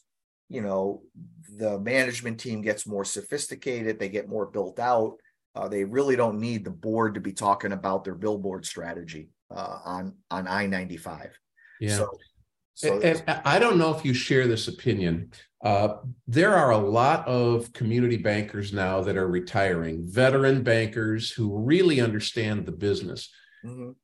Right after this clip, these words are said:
Speaker 2: Our industry is so complex that I believe it would be of a huge benefit for community banks to have one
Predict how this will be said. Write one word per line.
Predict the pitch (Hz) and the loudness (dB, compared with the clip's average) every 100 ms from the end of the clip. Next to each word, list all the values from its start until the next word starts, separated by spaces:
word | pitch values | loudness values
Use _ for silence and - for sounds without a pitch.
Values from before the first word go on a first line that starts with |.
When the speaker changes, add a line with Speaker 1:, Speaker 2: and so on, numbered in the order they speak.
| _ _ _ _ _ | _ _ _ _ _
Speaker 2:
Our | 123 135 180 | 2 4 6
industry | 139 165 151 - 113 104 - | 6 4 2 0 0 0 0
is | 113 107 | -2 -2
so | - 139 170 | 2 2 2
complex | 175 - 131 123 120 135 120 80 82 - - - | -2 -2 -2 0 -2 -2 0 -2 -4 -10 -10 -6
that | 107 - | -6 -2
I | 113 180 | 4 6
believe | 135 113 98 90 85 85 87 - - - - | 6 4 2 0 0 -2 -4 -8 -20 -16 -2
it | - | 2
would | 127 123 107 | 4 2 2
be | 113 104 | 0 0
of | 110 92 | -2 -4
a | 95 | -4
huge | - - - 196 214 120 - | -6 -12 -6 0 2 2 2
benefit | 113 101 - 73 - | 0 0 -4 -8 -10
for | - 107 98 | -10 -6 -4
community | - 110 127 131 120 | -2 0 2 2 2
banks | 107 107 107 - | 0 0 -2 -4
to | 107 | -2
have | 101 92 | -2 -2
one | 87 90 117 131 156 180 180 | -4 -2 2 4 4 4 2